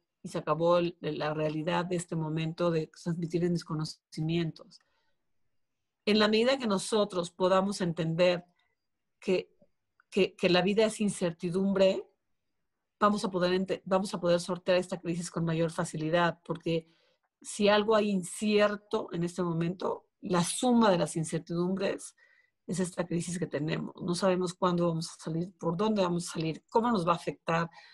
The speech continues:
hasta la vacuna misma, si nos va a afectar nuestra vida en el largo plazo, eh, qué, qué sectores van a, van a sobrevivir, si va a haber otra vez un brote nuevo de pandemia como está viendo ahorita.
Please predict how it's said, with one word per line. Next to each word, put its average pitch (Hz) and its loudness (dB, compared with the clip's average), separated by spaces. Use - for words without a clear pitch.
hasta 175 0
la 175 4
vacuna 196 2
misma, 185 2
si 180 -6
nos 151 -6
va 165 -2
a - -4
afectar 170 -2
nuestra 165 -2
vida 160 0
en 156 -10
el 156 -8
largo 156 -4
plazo, 170 2
eh, 156 -2
qué, 247 4
qué 214 -8
sectores 202 0
van 175 -4
a, 170 -4
van 160 -4
a 160 -6
sobrevivir, 165 -2
si - -6
va 190 6
a - 6
haber 190 6
otra 185 4
vez 180 0
un 185 -4
brote 175 -2
nuevo 175 -2
de 165 -4
pandemia 170 -4
como 160 -6
está 160 -4
viendo 160 -2
ahorita. 202 2